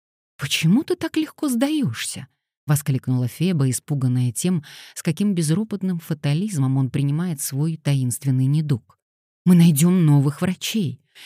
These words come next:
выясним причину твоей болезни и отыщем лекарства. Как ты можешь бросать борьбу ещё до начала свержения?»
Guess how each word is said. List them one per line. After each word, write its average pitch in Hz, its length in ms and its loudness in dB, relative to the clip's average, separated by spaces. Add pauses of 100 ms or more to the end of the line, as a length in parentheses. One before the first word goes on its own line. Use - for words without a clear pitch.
выясним 185 520 4
причину 170 500 0
твоей 156 360 -2
болезни 143 640 0
и - 180 2
отыщем 220 680 0
лекарства. 240 800 -4 (500)
Как - 240 -4
ты - 160 -2
можешь 208 460 0
бросать 151 500 0
борьбу 143 440 0 (220)
ещё 214 320 2
до 165 160 4
начала 190 420 0
свержения?» 226 800 -2